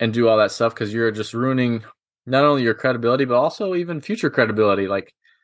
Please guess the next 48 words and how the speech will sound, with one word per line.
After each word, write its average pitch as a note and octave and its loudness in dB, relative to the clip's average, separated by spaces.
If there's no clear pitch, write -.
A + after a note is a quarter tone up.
you A#2+ -4
know, A#2 4
if A2 -2
you C#3 2
think D3 -2
even C#3 2
broader C3 4
than A#2 -4
this, C3 -2
right? A#2 -2
Like, A2 -6
let's C3+ 0
say F3 2
you're C#3+ 2
really D3 4
good D3 2
at D3 2
baseball, A#2 -2
you A#2 -8
know, A2+ 0
odds A#2 2
are A#2 4
if A2+ -10
you're, G#2+ -8
if A2+ -6
you're A2+ -2
great, A2 2
you're B2 -2
probably A2 2
gonna G#2+ -2
play A2 0
for, G#2+ -2
you B2+ 0
know, A2+ 4
ten A#2 -2
plus A2 0
years, A#2+ 2
but, G2+ 0
you C#3 0
know, B2 4
that's - 2
still F#3+ 2
a A2+ -4
small B2+ 0
portion C#3+ -2
of G2 -4
your F#2+ -10
life, - -2